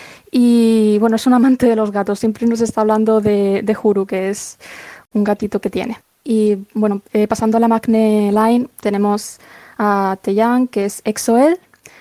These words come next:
Ha creado las, eh, muchas de las coreografías, de hecho ha creado la coreografía del comeback que tenemos ahora, de Teardrop, y tiene ba-, bastantes coreografías también en YouTube,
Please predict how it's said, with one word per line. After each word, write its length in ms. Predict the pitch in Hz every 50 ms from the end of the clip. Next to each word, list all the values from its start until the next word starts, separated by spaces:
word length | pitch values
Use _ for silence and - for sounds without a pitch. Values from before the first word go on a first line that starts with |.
| - -
Ha 100 | 240 240
creado 280 | 233 262 262 254 254 247
las, 460 | 240 240 240 233 - - - - - -
eh, 160 | 233 226 226
muchas 340 | 226 226 233 233 240 233 -
de 60 | 220
las 140 | 220 220 -
coreografías, 720 | 226 214 220 208 196 202 - - - 254 269 277 277 269
de 80 | 233 214
hecho 140 | - 247
ha 80 | 226 220
creado 380 | 220 _ - 214 214 214 220 226
la 140 | 220 214
coreografía 680 | 214 - 208 208 208 202 - - 220 214 214 214 214 202
del 600 | 196 - 202 202 202 196 196 196 196 190 190 -
comeback 360 | - - 220 214 208 220 208
que 240 | - 214 196 196 196
tenemos 320 | - - 214 202 202 202 -
ahora, 400 | 196 202 233 233 269 302 302 302
de 200 | 214 202 202 196
Teardrop, 480 | 196 - 220 202 190 190 226 269 330 - _ - - - _
y 180 | - 247 220 220
tiene 180 | 208 240 226 226
ba-, 120 | 220 220 202 -
bastantes 420 | - 220 214 - 220 214 - 220 -
coreografías 400 | 247 226 214 208 208 - 214 214
también 180 | 220 208 208
en 140 | 208 202 196
YouTube, 360 | 208 196 202 262 294 339 381